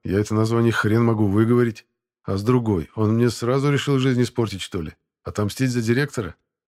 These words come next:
Я благодаря ему выгляжу полнейшим лохом и придурком.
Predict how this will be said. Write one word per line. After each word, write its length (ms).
Я 260
благодаря 460
ему 180
выгляжу 460
полнейшим 600
лохом 420
и 40
придурком. 540